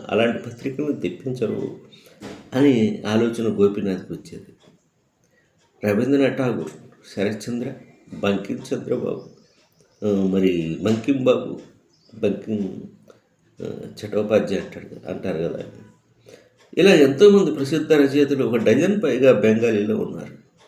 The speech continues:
మరి ఆ విధంగా ఒరియాలో ఎవరైనా ఉన్నారని తన బెంగాలీ క్లాస్‌మేట్ యొక్క తల్లి అడిగినప్పుడు గోపీనాథ్ తనకు తెలిసిన సరళదాస్, బలరాం దాస్ వంటి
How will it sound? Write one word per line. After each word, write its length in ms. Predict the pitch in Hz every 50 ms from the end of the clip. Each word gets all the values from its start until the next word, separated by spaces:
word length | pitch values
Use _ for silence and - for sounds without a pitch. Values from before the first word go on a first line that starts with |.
| -
మరి 160 | 107 - -
ఆ 120 | 269 269 -
విధంగా 460 | 120 117 101 110 139 156 175 175 139
ఒరియాలో 720 | 123 113 107 117 - 131 139 135 120 98 92 95 - - - - _ _ _ - _ _ _ _ -
ఎవరైనా 360 | 98 110 135 156 156 135 143
ఉన్నారని 680 | 139 127 131 127 127 131 127 113 110 104 104 101 92 87
తన 220 | - - 113 110
బెంగాలీ 540 | 101 85 95 98 98 85 95 90 78 - -
క్లాస్‌మేట్ 600 | - - 117 95 - - - - 110 107 107 110
యొక్క 300 | 101 95 - - - - 92
తల్లి 220 | 92 101 110 101
అడిగినప్పుడు 760 | 98 95 95 95 92 87 - - - - 92 90 82 73 71 - - _ _ _ _ _ _ _ _ _ _ _ - -
గోపీనాథ్ 880 | 120 139 - 156 151 139 117 95 - - - - 90 90 90 - -
తనకు 240 | 101 101 110 107 -
తెలిసిన 380 | - 110 110 - - 160 143 120
సరళదాస్, 840 | - 107 101 107 107 113 127 123 110 113 110 113 113 - - - -
బలరాం 460 | 85 98 98 95 104 113 113 101 101 95
దాస్ 280 | 101 - - - -
వంటి 320 | - 92 - - - -